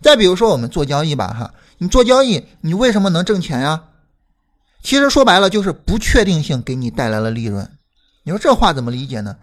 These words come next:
简单来说哈，如果说我们每一个人都完全确定大盘就应该在三千七百点，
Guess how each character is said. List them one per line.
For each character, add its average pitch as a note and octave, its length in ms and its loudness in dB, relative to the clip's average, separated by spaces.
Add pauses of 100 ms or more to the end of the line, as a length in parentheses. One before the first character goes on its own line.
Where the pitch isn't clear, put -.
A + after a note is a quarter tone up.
(320)
简 F3 140 -2
单 A#3 120 2
来 A#3+ 140 2
说 A#3 180 0
哈， E3 200 -4 (160)
如 A#3+ 120 -2
果 B3+ 100 2
说 C4 120 0
我 A3+ 60 2
们 F#3 120 -2
每 D3+ 220 -2
一 C3 80 -6
个 F#3+ 120 2
人 D3+ 120 0
都 G#3 140 6
完 F#3 220 2
全 F#3+ 180 -4
确 F3 160 -6
定 F3 160 -4 (240)
大 A#3 160 2
盘 E3 260 -2
就 B3 220 -2
应 G#3+ 140 0
该 A3+ 140 2
在 G3 120 2
三 A3 240 0
千 A3 140 0
七 - 100 -6
百 G#3+ 140 2
点， C#3 380 -2